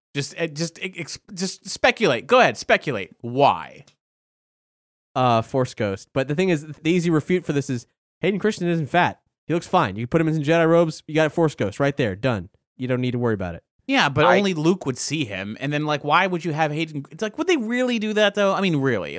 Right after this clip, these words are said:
Speaker 1: Why not have an Obi-Wan Ghost? Why not just have Obi-Wan Kenobi there? Young Obi-Wan. Makes just as much sense.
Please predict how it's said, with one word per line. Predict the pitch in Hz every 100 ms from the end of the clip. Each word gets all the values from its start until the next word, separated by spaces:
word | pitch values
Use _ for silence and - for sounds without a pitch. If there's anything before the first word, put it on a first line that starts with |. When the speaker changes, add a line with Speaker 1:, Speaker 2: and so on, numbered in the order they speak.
| 143 -
Speaker 1:
Why | 180 214
not | 214
have | 214 208
an | 208
Obi-Wan | 220 185 127
Ghost? | 92 -
Why | 147
not |
just | 165 156
have | 165 156
Obi-Wan | 143 139 151 151
Kenobi | 139 143 185 101
there? | 82
Young | 117 123 123
Obi-Wan. | 170 107 76 - _ _ _ _ -
Makes | 139 98
just | 131 135 147
as | 131
much | 127
sense. | - 82 - -